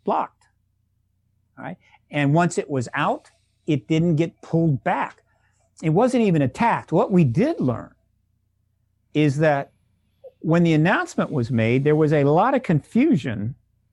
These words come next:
in the government about that. Uh, and the D O D was the worst example.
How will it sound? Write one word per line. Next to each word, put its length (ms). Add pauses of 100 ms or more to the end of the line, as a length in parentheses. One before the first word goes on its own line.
(680)
in 180
the 60
government 520
about 360
that. 280 (300)
Uh, 500 (320)
and 560
the 140
D 260
O 100
D 380
was 220
the 80
worst 320
example. 640